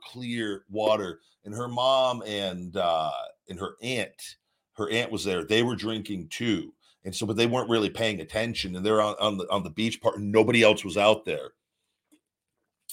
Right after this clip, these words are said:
And this had to be one of her fantasies, but, but she, she wanted the big guy to give it to her in the water out there and right in front of her mom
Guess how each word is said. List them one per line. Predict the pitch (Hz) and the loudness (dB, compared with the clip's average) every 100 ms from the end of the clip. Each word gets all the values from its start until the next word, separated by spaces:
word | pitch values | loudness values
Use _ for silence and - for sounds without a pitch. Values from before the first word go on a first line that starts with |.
| - | -6
And | 110 | -2
this | 135 | 2
had | 143 131 | 8 8
to | 107 | 6
be | 107 | 0
one | 101 | 0
of | 87 | 0
her | 104 107 | 0 0
fantasies, | 104 78 78 - 78 71 - _ - _ | 0 -6 -6 -8 -8 -10 -14 _ -20 _
but, | 92 85 - | -4 -4 -6
but | 95 - | -10 -4
she, | - 107 98 | -2 -2 -2
she | 98 113 | -4 0
wanted | 113 110 | 2 2
the | 95 | 0
big | 101 104 | 0 4
guy | 95 | 2
to | 85 | 2
give | 101 | 0
it | 107 | -2
to | - 90 | -2 -6
her | |
in | 85 | -4
the | 82 | -2
water | 90 101 92 82 - | 4 6 4 0 -2
out | 82 76 - | -2 -2 -2
there | 82 80 | -4 -2
and | 76 76 _ _ _ - | -6 -10 _ _ _ -2
right | 107 | 0
in | 101 | 2
front | 113 101 | 2 2
of | |
her | 82 | 0
mom | 85 95 85 78 | 4 6 4 2